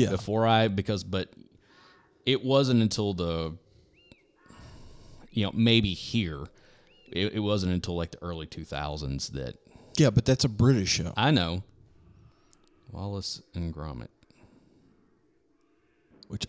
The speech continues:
Speaker 1: I love Wallace and Gromit.
Speaker 2: Okay, so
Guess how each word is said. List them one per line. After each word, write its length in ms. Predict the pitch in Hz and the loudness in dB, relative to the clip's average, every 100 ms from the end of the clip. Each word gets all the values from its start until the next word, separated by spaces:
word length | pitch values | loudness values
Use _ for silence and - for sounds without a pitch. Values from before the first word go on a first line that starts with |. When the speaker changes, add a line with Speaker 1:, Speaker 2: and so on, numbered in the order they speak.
| - | -2
Speaker 1:
I 60 | 120 | -2
love 280 | 101 80 - | -2 -8 -8
Wallace 360 | 80 - 117 | -8 -8 -8
and 80 | - | -10
Gromit. 360 | - - - - _ - - _ _ _ _ _ _ _ _ _ _ _ _ _ _ _ _ _ _ _ _ _ _ _ _ _ _ _ _ _ _ _ _ _ _ _ _ _ _ _ _ _ - | -12 -12 -10 -14 _ -20 -20 _ _ _ _ _ _ _ _ _ _ _ _ _ _ _ _ _ _ _ _ _ _ _ _ _ _ _ _ _ _ _ _ _ _ _ _ _ _ _ _ _ -4
Speaker 2:
Okay, 240 | 104 - 87 | -2 4 4
so 500 | - 90 87 85 | 6 6 6 4